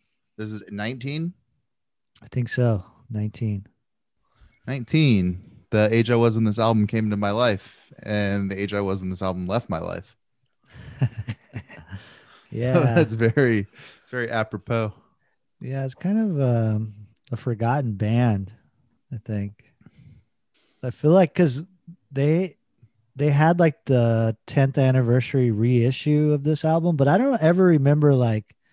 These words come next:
Speaker 2: anybody being excited, like, Okkervil River is going on tour and they're playing Black Sheep Boy in its entirety for the tenth year anniversary. Like, I, I don't remember anything, but anyways, I, I should say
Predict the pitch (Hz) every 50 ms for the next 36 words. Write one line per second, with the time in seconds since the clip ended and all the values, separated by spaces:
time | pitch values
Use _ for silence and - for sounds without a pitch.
0 | _ _ _ _ _ _ _ _ _ _ _ _ _ _ 123 131 139 143 139 123
1 | 131 139 135 131 131 123 123 123 113 120 131 120 120 131 131 123 117 113 - -
2 | - - 127 120 120 120 113 117 113 107 110 107 107 104 101 - _ _ _ _
3 | _ _ _ _ _ _ _ _ _ _ _ _ _ _ _ _ _ - 135 139
4 | 139 - - 143 127 120 117 131 135 135 131 127 123 123 127 135 135 131 123 131
5 | 131 127 123 120 117 110 110 104 113 117 117 127 127 127 131 131 131 127 127 127
6 | 123 113 - - 135 135 135 131 131 131 123 120 117 113 113 113 110 - - 135
7 | 127 123 123 123 123 120 117 113 110 107 104 107 _ _ _ _ _ _ - 131
8 | 131 131 127 - - - 135 135 123 110 104 120 127 131 131 131 127 123 123 120
9 | 117 - - 127 117 113 - 123 127 127 127 127 123 120 117 113 107 101 - 117
10 | 107 110 107 104 - - 131 123 110 - 127 127 123 120 120 120 117 117 110 107
11 | 113 117 117 117 - - 107 101 101 101 101 101 101 107 123 143 147 - 117 131
12 | 139 147 143 131 120 113 107 107 104 107 107 - 101 98 101 104 - _ 117 107
13 | 98 98 - _ _ _ _ _ - 156 180 185 160 156 139 131 120 120 123 131
14 | - _ 127 117 - - 143 - - - 131 120 113 113 117